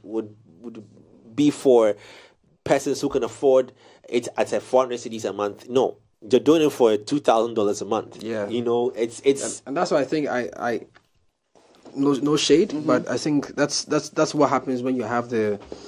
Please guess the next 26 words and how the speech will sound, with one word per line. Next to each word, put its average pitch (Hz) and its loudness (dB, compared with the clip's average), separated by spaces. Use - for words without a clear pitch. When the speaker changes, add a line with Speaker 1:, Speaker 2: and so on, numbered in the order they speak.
Speaker 2:
the 110 4
diaspora, 113 2
Speaker 3:
Mm-hmm. 139 0
Speaker 2:
you 120 0
know, 110 -2
coming 123 0
to 113 -2
town 117 0
to, 104 -2
you 117 -2
know, 101 -2
to - -8
spend 113 0
their, 101 0
their 107 -2
foreign 117 2
currencies, 104 -2
you 110 -2
know, 101 -2
and 101 -4
obviously 120 4
that 113 0
influences 113 0
how 107 2
you 101 0
price 107 0